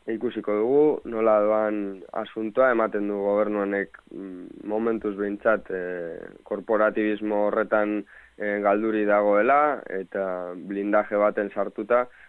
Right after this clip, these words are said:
ba, imaginatzen dugu marketingagatik bada ere, eh, mugimendu hori egingo dutela.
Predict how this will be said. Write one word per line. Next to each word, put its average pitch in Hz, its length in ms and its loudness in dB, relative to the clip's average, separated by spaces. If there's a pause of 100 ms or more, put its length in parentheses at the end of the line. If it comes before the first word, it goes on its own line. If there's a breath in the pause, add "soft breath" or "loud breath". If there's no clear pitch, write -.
ba, 104 100 -2
imaginatzen 107 640 0
dugu 107 320 -2
marketingagatik 95 880 -2
bada 95 320 4
ere, 95 240 2 (240)
eh, 92 180 -10
mugimendu 98 520 -4
hori 101 220 0 (180)
egingo 101 260 0
dutela. 107 440 0